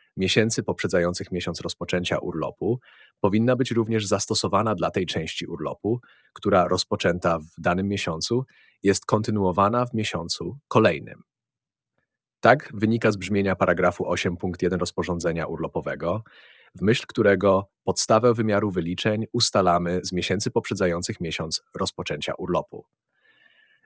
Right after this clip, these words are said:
Warto tu jeszcze przypomnieć, że w sytuacji, gdy pracownikowi przysługuje wyłącznie wynagrodzenie za pracę określone w stawce stałej miesięcznej,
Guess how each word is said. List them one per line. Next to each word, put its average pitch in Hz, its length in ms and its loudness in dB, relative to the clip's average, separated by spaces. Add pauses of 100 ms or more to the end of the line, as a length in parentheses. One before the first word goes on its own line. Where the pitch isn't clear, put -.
Warto 113 360 8
tu 131 100 2
jeszcze 113 340 6
przypomnieć, 87 960 -2
że 90 300 2
w - 40 -6
sytuacji, 110 1040 2 (300)
gdy 90 220 0
pracownikowi 92 880 0
przysługuje 90 880 0 (220)
wyłącznie 104 560 2
wynagrodzenie 92 640 0
za 87 120 -4
pracę 95 400 0
określone 85 580 -4
w - 60 -10
stawce - 460 -2
stałej 85 580 2
miesięcznej, - 800 -4